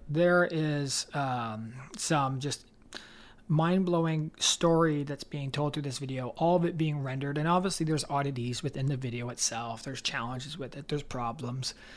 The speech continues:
But we always have to take, like, here, this is the current state. And here is where we can now imagine this is going to end up.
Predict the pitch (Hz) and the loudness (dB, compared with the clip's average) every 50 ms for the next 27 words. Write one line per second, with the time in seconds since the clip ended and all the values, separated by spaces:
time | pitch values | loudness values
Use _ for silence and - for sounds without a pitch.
0 | - - - - - - 151 147 139 147 147 156 165 170 160 - 175 - 151 127 | -18 -18 -18 -20 -6 -2 0 0 2 2 2 4 4 4 4 4 2 0 0 0
1 | - 139 143 - 139 127 120 - - 147 127 117 117 131 151 160 190 185 175 185 | 0 -2 0 -2 -2 -4 -4 -4 -4 -4 -4 -4 -4 -2 -2 0 0 2 2 2
2 | - - - 160 170 165 165 147 - - 143 131 123 123 - - - - - - | 0 2 4 6 6 6 4 2 0 -2 -2 -2 -2 -4 -6 -10 -20 -20 -20 -20
3 | - - - - 156 143 139 139 139 135 113 - - 165 160 170 170 160 160 156 | -20 -14 -10 -6 -6 -4 -4 -4 -4 -6 -6 0 4 4 6 6 6 6 4 2
4 | - - 170 156 151 135 127 131 127 139 147 147 147 143 139 143 139 151 147 - | 2 2 0 2 2 0 0 -2 0 0 0 2 2 0 0 0 0 -2 -2 0
5 | - 147 151 147 143 143 151 147 143 143 143 139 143 147 139 143 131 127 139 131 | 2 2 2 2 2 0 0 0 0 0 0 0 -2 -2 -2 -4 -6 -6 -6 -6
6 | - 143 135 - 135 139 135 127 - - 143 135 131 135 139 139 127 - - | -6 -6 -4 -2 0 0 0 0 0 -2 0 0 2 4 4 4 2 0 -2